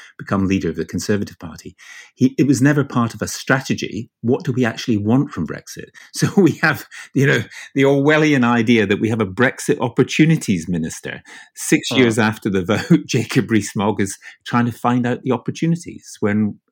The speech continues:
Speaker 1: everybody knows we've had the opportunity to have, uh, long queues of trucks at Dover, near where I'm speaking. Uh, we have got the opportunity to be poorer. So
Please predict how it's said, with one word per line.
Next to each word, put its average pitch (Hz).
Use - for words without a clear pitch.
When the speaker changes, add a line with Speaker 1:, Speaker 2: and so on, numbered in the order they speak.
Speaker 1:
everybody 139
knows 76
we've 101
had 95
the 98
opportunity 90
to 82
have, 80
uh, 85
long 98
queues 95
of 85
trucks -
at 90
Dover, 101
near 85
where 90
I'm 82
speaking. 107
Uh, 95
we 95
have 87
got 101
the 110
opportunity 98
to 101
be 107
poorer. 110
So 117